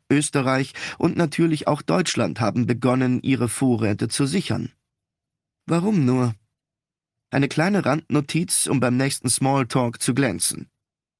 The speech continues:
Wissen Sie noch, woher die Goldvorräte der Deutschen in den U S A stammen?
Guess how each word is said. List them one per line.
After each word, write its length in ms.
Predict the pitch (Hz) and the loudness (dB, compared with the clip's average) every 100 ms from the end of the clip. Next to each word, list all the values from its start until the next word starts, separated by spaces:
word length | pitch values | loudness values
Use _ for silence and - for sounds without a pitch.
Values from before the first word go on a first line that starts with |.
| _ - | _ -2
Wissen 320 | 123 - 127 | 0 0 0
Sie 140 | 139 | 2
noch, 220 | 143 170 - | 0 -2 0
woher 280 | 139 131 | 2 2
die 140 | 135 117 | 2 0
Goldvorräte 800 | 123 143 - 143 143 135 143 139 | 0 0 0 0 2 0 0 0
der 140 | 123 | 0
Deutschen 480 | 117 113 110 - 143 | 2 0 0 -2 -2
in 180 | - 127 | 0 2
den 180 | 123 - | 0 2
U 140 | 123 | 2
S 160 | 120 - | 0 0
A 180 | 123 | 0
stammen? 480 | 123 - 120 135 180 | -2 0 0 0 -2